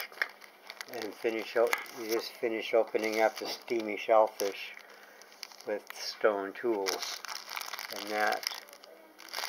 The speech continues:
is a perfect example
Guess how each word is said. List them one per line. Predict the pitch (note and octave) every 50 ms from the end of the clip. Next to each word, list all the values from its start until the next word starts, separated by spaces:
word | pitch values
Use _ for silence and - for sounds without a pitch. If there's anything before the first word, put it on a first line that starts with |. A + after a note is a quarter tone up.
| - - - - - - - - - - - - - - - - - - - - - - - - - - - - - - - - - - G#2
is | - -
a | A#2 -
perfect | - - B2 A#2 - A2+ A#2+ A#2 - A2+
example | G#2+ G2 F#2 G2+ G#2 G2 G2 F#2 - - F#2 F#2